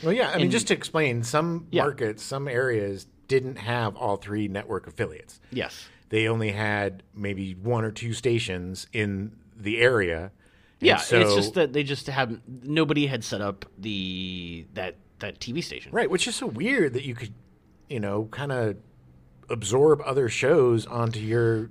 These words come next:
Speaker 2: I
Speaker 1: network
Speaker 2: it
Speaker 1: affiliate kind of thing. I mean,
Speaker 2: all
Speaker 1: everybody wanted to make
Speaker 2: contracts,
Speaker 1: money,
Speaker 2: yeah,
Speaker 1: but it was
Speaker 2: yeah.
Speaker 1: just kinda, it was more slippery back then.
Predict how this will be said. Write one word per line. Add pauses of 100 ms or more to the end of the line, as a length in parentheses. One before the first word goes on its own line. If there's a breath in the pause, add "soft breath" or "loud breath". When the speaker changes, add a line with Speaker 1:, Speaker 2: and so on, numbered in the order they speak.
(120)
Speaker 2:
I
Speaker 1:
network
Speaker 2:
it
Speaker 1:
affiliate
kind
of
thing.
I
mean,
Speaker 2:
all (140)
Speaker 1:
everybody
wanted
to
make
Speaker 2:
contracts,
Speaker 1:
money,
Speaker 2:
yeah,
Speaker 1:
but
it
was
Speaker 2:
yeah.
Speaker 1:
just
kinda,
it
was
more
slippery
back
then.